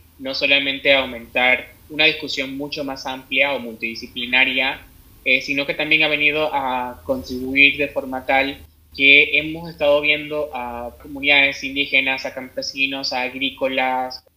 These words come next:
o, o a, a, a gente de las so-, de las ciudades, por ejemplo, o de las sociedades civiles, o de O N Gs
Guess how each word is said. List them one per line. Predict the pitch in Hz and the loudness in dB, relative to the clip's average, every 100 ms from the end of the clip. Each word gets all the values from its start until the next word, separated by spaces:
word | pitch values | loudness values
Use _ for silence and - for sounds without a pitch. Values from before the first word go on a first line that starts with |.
| _ | _
o, | - 139 | 2 4
o | 135 135 | 8 6
a, | 127 127 | 6 4
a, | 127 - 135 | 2 -4 -6
a | 123 127 123 131 | -6 -8 -6 -6
gente | - 143 139 | 4 4 6
de | 139 | 4
las | 131 - | 4 0
so-, | 139 123 | -2 -4
de | 139 131 | -4 -2
las | 127 - | 0 -2
ciudades, | 135 139 143 131 131 | 0 2 2 0 -4
por | - 135 | -6 -6
ejemplo, | 127 135 131 135 127 127 - - - | -4 -6 -6 -4 -2 -2 -4 -14 2
o | |
de | 135 | 2
las | 131 | 2
sociedades | - 139 135 139 | -2 6 6 6
civiles, | - 131 139 139 135 131 127 | 2 2 4 6 4 2 -2
o | 123 | -12
de | 123 127 | -12 -12
O | |
N | 131 | -10
Gs | 127 139 135 131 131 | -6 2 4 4 -2